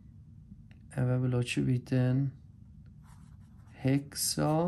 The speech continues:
داین. هکسا داین. دیسا ته هکسا هه، یعنی شش کربن. ایک، دو، سه، چار، پنج. اوه شش.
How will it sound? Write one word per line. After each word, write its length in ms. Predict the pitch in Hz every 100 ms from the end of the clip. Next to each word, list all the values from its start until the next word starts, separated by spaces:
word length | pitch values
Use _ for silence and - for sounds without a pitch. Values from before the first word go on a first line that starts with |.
| 185 - - - - - - - - - - - - 156 135
داین. 720 | 151 156 156 147 135 135 - - - - - - - -
هکسا 460 | 139 143 - 165 160
داین. 400 | 151 139 120 123
دیسا 320 | 156 147 151
ته 140 | -
هکسا 460 | 143 156 - - 160
هه، 220 | 165 180
یعنی 280 | 170 143 143
شش 300 | 139 151 151 -
کربن. 420 | 135 127 131 151 -
ایک، 400 | 135 123 117 113 120 120
دو، 380 | 131 123 117 117
سه، 600 | 117 - 131 120 117 117 -
چار، 500 | - 135 120 120 127 -
پنج. 420 | 139 151 170 -
اوه 160 | 160 160
شش. 440 | - - - -